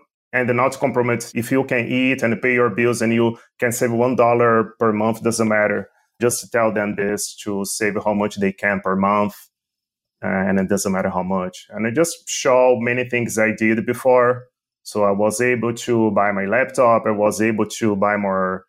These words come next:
stuff, to paint more canvases, brush, et cetera. You know, so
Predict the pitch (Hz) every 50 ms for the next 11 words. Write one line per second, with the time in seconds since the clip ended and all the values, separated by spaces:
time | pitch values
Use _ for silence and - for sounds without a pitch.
0 | _ - - - 139 135 135 127 - 113 110 - 127 120 120 123 123 117 120 123
1 | 131 127 123 123 120 120 120 - 139 135 131 127 123 - 123 127 123 120 117 120
2 | 117 113 - - - - _ _ _ _ _ - 123 131 135 135 131 123 120 117
3 | 117 - - 123 117 120 - - 127 117 120 - 117 113 110 110 113 113 117 -
4 | _ _ _ _ _ _ _ 110 110 113 107 110 113 123 120 - - 113 107 104
5 | 98 98 101 98